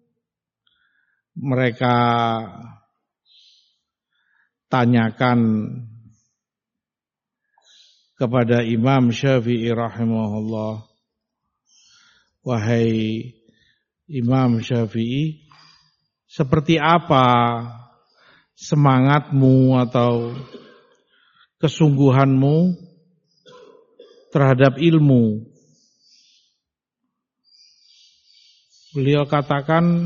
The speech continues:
"Seakan ketika aku mendengar ilmu, itu seluruh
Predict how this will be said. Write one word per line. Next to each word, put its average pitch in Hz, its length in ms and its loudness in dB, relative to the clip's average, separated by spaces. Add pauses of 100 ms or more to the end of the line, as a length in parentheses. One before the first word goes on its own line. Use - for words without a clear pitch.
(1200)
"Seakan 175 1040 0
ketika 156 480 0
aku 143 100 -6
mendengar 135 540 2
ilmu, 156 720 2 (1900)
itu 170 240 0
seluruh 175 640 6